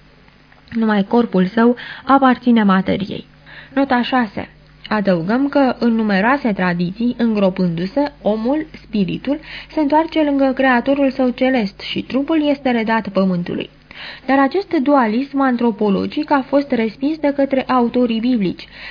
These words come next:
ca de altfel de către majoritatea contemporanilor lor din Orientul apropiat. Abia destul de târziu, noi concepții antropologice au propus o soluție mai îndrăsneață. Închei nota. Crearea femeii, pornind dintr-o coastă scoasă din trupul lui Adam,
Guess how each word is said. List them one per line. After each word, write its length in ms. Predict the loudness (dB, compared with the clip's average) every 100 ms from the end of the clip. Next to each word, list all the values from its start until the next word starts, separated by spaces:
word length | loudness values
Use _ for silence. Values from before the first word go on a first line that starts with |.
| -2
ca 160 | 2
de 80 | 4
altfel 320 | 4 2 0 2
de 100 | 2
către 260 | 2 2 2
majoritatea 760 | 2 2 0 0 -2 0 0
contemporanilor 960 | 0 -2 0 0 0 2 2 0 0 -2
lor 220 | -2 -2 -2
din 220 | -4 -2
Orientul 500 | 0 2 2 0 2
apropiat. 680 | 2 2 -2 -2 -6 -6 -14 -20 -20 -20 -20 -6
Abia 360 | -2 2 2 2
destul 380 | 0 0 0
de 120 | 2 2
târziu, 420 | 2 0 0 0
noi 160 | 0
concepții 520 | 0 -2 0 -2 0 0
antropologice 1000 | 0 0 0 0 0 0 -2 0 -2 0
au 180 | -2 0
propus 440 | 0 -2 -2 -2
o 100 | -2
soluție 500 | -2 -2 -2 0 0
mai 220 | 2 4
îndrăsneață. 760 | 4 4 4 4 4 2 -2 -6 -8 -20 -20 -4
Închei 300 | 0 2 2
nota. 400 | 2 0 -4 -12 -18 -16
Crearea 380 | -2 2 4 4
femeii, 540 | 4 4 4 4 2 2
pornind 400 | 2 2 2 4
dintr-o 320 | 2 2 2
coastă 420 | 4 2 2 -2
scoasă 400 | 0 0 0 0
din 200 | 0 0
trupul 300 | 0 0 2
lui 140 | 2
Adam, 420 | 2 0 0 -2